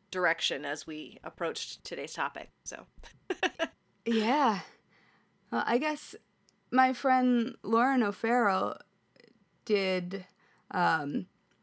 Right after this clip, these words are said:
Speaker 2: a lot of knitting-related, uh, graffiti art, but was also
Speaker 1: Mm-hmm.
Speaker 2: hired to do a lot of them, and she made a squid that was at the Museum of Natural History in London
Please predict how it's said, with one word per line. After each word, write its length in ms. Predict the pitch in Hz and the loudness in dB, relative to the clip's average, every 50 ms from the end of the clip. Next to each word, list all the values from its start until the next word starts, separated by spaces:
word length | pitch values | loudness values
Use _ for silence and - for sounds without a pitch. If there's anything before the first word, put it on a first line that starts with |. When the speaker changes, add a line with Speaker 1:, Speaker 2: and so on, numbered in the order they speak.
| _ _ _ | _ _ _
Speaker 2:
a 100 | - 214 | 4 6
lot 220 | 214 196 190 190 | 8 8 6 6
of 360 | 185 175 165 156 175 180 - - - _ _ _ _ _ _ | 6 4 4 2 0 -4 -12 -18 -20 _ _ _ _ _ _
knitting-related, 1400 | - 220 233 233 226 226 208 190 190 190 196 202 185 185 185 185 185 180 180 180 175 170 170 170 165 165 175 - - _ _ _ _ _ _ _ _ _ _ - 220 - - _ | 4 6 8 8 8 6 6 4 2 0 0 0 2 2 2 2 2 2 4 4 4 4 4 2 -2 -4 -6 -8 -8 _ _ _ _ _ _ _ _ _ _ -18 -18 -18 -10 _
uh, 280 | 208 185 175 165 165 165 | 2 2 2 2 2 0
graffiti 520 | 170 175 190 180 - 240 247 240 294 - | -2 -2 -2 0 0 2 2 2 2 4
art, 300 | - - 285 294 - - - | 4 4 4 4 2 0 0
but 160 | 185 - - | 0 0 0
was 160 | 190 202 180 | 0 0 0
also 260 | 160 143 - - - - | 0 0 0 0 -4 -4
Speaker 1:
Mm-hmm. 40 | - - - 190 | -4 -4 -2 0
Speaker 2:
hired 400 | 175 180 208 247 269 262 - - | 0 2 2 0 0 -2 -6 -8
to 140 | - - 262 | -8 -8 -6
do 420 | 240 - 277 285 285 277 277 269 - _ - - - - _ | -4 -4 -2 -2 -2 -2 -4 -6 -8 _ -20 -20 -20 -12 _
a 80 | - 277 | -2 2
lot 260 | 277 269 269 269 262 | 4 4 4 4 2
of 120 | 277 262 262 | 0 -2 0
them, 160 | 277 269 269 | 0 2 2
and 120 | 233 220 | 2 2
she 320 | - - - - 233 233 233 | 0 -4 -2 0 0 2 2
made 320 | 233 208 208 214 196 - | 2 2 0 -2 -2 -4
a 140 | - - 165 | -4 -6 -6
squid 760 | 180 - - - - - 208 202 208 226 247 240 254 277 262 - - - - - - _ _ | -4 -6 -8 -10 -6 -4 -2 -2 0 0 0 -2 -2 -6 -10 -10 -14 -20 -20 -20 -20 _ _
that 480 | 196 185 180 185 180 175 175 - - - | -10 -4 0 2 4 4 2 2 0 -2
was 340 | 185 190 175 170 185 - - | -2 -2 -2 -2 -4 -6 -6
at 300 | - - 180 190 185 - | -2 -2 -2 -2 -2 -2
the 140 | 185 175 170 | -2 -2 -2
Museum 640 | 185 175 175 175 180 - 185 180 190 190 190 180 | -2 -4 -4 -6 -6 -6 -6 -4 -4 -4 -4 -4
of 100 | 175 175 | -4 -4
Natural 440 | 185 170 170 185 - - 185 156 170 | -4 -4 -4 -6 -4 -4 -2 -2 -2
History 440 | 175 190 208 - - - 240 240 220 | -2 -4 -6 -6 -6 -4 -2 -2 -2
in 140 | 185 175 | -2 -4
London 460 | 156 160 185 233 247 277 302 320 339 | -4 -2 0 0 0 0 -2 -2 -4